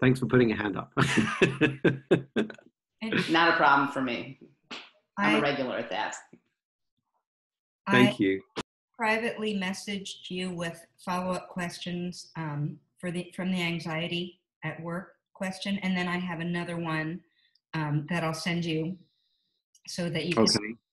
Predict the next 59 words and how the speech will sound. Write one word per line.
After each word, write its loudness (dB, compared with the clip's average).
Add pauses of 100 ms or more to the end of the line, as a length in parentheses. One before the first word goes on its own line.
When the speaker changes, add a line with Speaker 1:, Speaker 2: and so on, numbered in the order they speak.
(140)
Speaker 2:
it, -10
so. -10 (140)
Speaker 1:
Okay, 0 (180)
so -4
Speaker 2:
Yeah. 0
Speaker 1:
bear 6
with 6
me, 6
everyone. 2
I'm 0
just -4
gonna 2
have 0
a -2
quick -4
look -6
at -6
this -12
one. -8 (1300)
Uh, 0
shall 4
I, 4
can 0
I 8
read 10
this 6
out 2
loud? 4
I 4
guess 0
so, 6
if 4
I 4
don't 4
Speaker 2:
Yeah. -2
Speaker 1:
say 4
who 2
it 4
is, 6
right? 4
I 0
don't 4
know 4
who 0
it -2
is -2
anyway, 0
so, -4
Speaker 2:
Mm-hmm. -8
Speaker 1:
um, 2 (840)
"'Cause 0
the 6
two 6
ladies 10
in 8
my 6
office 0
do 10
know 6